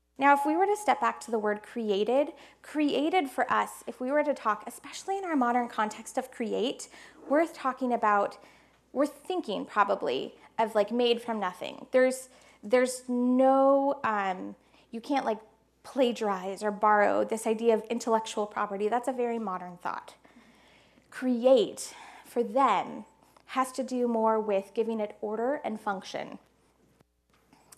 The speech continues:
It has to do actually with naming. So in Egypt, um, something wasn't given a function until it had a name. The name brought the function.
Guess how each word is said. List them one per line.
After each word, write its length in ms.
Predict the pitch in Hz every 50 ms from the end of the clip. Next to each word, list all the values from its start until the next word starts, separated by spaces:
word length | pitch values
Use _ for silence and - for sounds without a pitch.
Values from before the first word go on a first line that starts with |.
| _ -
It 140 | 247 -
has 240 | - - 233 233 -
to 120 | - 269 233
do 320 | 226 233 233 226 226 220 - - - - - - - _ -
actually 400 | 277 269 - - 330 - 349 339
with 180 | 302 285 -
naming. 720 | 226 226 214 214 233 262 302 294 233 - - - - - - - - - -
So 220 | - - 269 247 -
in 180 | - 247 233 233 - - - _ _
Egypt, 840 | 277 320 339 - 214 190 190 160 180 - - - - - - - _ _ - - - _ _ -
um, 480 | 247 240 226 214 208 202 208 214 220 - - _ _ _
something 720 | - - - 294 294 285 285 - 302 302 302 294 302 285 -
wasn't 460 | 233 233 240 247 262 254 247 - 220
given 280 | 220 254 233 247 240 226
a 40 | 214
function 460 | - - 226 254 - - 285 285 294
until 300 | 262 240 - - 247 -
it 60 | -
had 140 | - 240 214
a 60 | 208
name. 380 | 208 196 185 151 - - - - - -
The 80 | 233
name 320 | 226 226 226 226 226 233 214
brought 400 | 196 220 214 190 190 - - -
the 80 | 202
function. 720 | - - - 185 196 190 - - - - - - - -